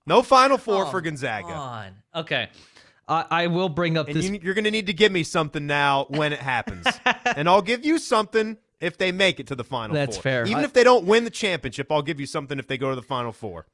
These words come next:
Speaker 2: I, I will bring up the fact that I bring up almost every single year, whenever I'm trying to decide who I'm gonna put in my bracket as my champion, I always do two things. It's one, or first off, it's the E S P N B P I. So I always look, w-, since two thousand ten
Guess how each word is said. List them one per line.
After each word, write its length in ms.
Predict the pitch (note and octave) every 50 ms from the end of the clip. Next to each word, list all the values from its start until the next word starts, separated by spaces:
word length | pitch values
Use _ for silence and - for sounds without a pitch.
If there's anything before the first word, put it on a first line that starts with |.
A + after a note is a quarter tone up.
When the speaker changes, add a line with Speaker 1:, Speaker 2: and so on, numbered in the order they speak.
| _ _ -
Speaker 2:
I, 80 | - - -
I 260 | - D#2+ A#2+ F3 F3+ E3+
will 200 | D#3 E3+ F#3 F#3
bring 240 | D#3+ F#3+ F#3+ F3+
up 160 | F3 D#3 - -
the 80 | C#3+
fact 300 | C3+ - D#3+ D3+ C#3 - -
that 80 | C#3+ C#3
I 80 | C#3
bring 260 | C#3 B2 C#3+ C#3+ C#3 C#3
up 140 | B2+ A#2+ - - _ _ _ -
almost 360 | D#3 D3+ D3 D#3+ D#3 - -
every 240 | D3 D#3 D3 D#3+ D3+
single 380 | D3+ - - D#3+ E3 D#3 D3+ D3
year, 160 | C#3 C3 C#3+
whenever 300 | C#3 C3 C3 C3+ C3 B2+ D#3+
I'm 100 | D#3+ D3+
trying 240 | - - D#3+ D#3 D3+
to 60 | D3+
decide 400 | C#3+ D3 - - D#3 C#3+ C3+ B2
who 240 | A2+ A2 B2+ C3 D3
I'm 100 | D3+ D#3+
gonna 140 | E3 E3 E3
put 220 | - - D3+ -
in 60 | -
my 100 | C#3+ C#3+ C#3
bracket 400 | C3 C3 B2+ C3 B2 - B2+ A#2+
as 100 | A#2+ A2+
my 120 | B2 B2 A#2+
champion, 500 | - - A#2+ A2 G#2+ - G#2+ A2 A2 G#2+
I 120 | A2 A#2+
always 200 | B2 C3+ C3+ B2
do 120 | A#2+ B2 A2+
two 180 | - - B2+
things. 320 | A#2+ - A#2 G#2 F2+ F#2+ -
It's 160 | G#2+ - -
one, 360 | B2 B2 D3 D#3 D#3+ E3 E3 - _ _
or 220 | C#3+ C3+ B2+ A#2 - - - - _ _ _ _
first 220 | - G#3 G3 -
off, 220 | D3 A2 F#2 - -
it's 180 | C3+ C3 -
the 140 | - C#3 C3 D#3+
E 40 |
S 100 | E3 E3+ -
P 100 | - G3
N 60 | F3
B 120 | D3+ D#3+
P 200 | D3+ - - D#3+
I. 140 | B2+ G#2 F#2
So 140 | - - A#2+
I 20 |
always 200 | B2 B2+ C3 B2
look, 260 | B2 C3 B2 G#2 - - - _ _ _ _ _ _ _ _ _ _
w-, 140 | C3+ C3 - -
since 300 | - - C#3+ D3+ F3+ -
two 80 | - G#3+
thousand 320 | F#3+ G3+ G3 F#3+ G#3+ G3
ten 360 | - C#3+ A#2 A2 G#2 A2 A#2